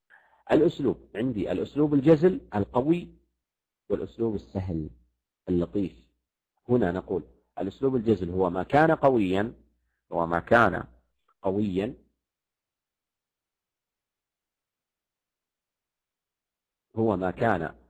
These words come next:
قويا غير مستكره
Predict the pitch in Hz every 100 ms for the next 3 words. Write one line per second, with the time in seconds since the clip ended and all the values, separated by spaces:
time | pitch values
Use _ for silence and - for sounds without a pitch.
0 | _ - 95 107 104 120 156 - _ _
1 | _ _ _ _ _ _ _ _ _ _
2 | _ _ _ _ _ _ _ _ _ _
3 | _ _ _ _ _ _ _ _ _ _
4 | _ - 98 127 170 - - - _ _
5 | _ _ _ _ _ _ _ _ _ _
6 | _ 110 - - 131 117 110 127 156